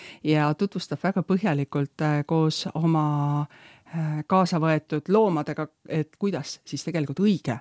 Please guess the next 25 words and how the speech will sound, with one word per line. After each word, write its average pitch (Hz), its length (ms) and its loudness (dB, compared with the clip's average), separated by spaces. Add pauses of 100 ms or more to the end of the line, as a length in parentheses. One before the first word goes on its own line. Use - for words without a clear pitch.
on 147 180 2
ka 143 160 -4
pered 160 240 0
autosse - 400 0
pakkida. - 400 -10 (1080)
Ja 135 340 -4
ka 120 160 -8
alpakaid 208 540 -2
saab - 160 -14
sügada, 220 480 -8
nii 175 160 4
et 160 160 -2
igasuguseid 233 680 2
toredaid 175 400 2
tegemisi 160 400 2
saab 160 300 -2
seal 160 160 0
olema, 139 320 0
et 143 100 -10
see, 160 140 -4
need 180 160 4
on 151 180 2
ainult 156 240 0
osad, 156 240 -4
mis 143 140 -8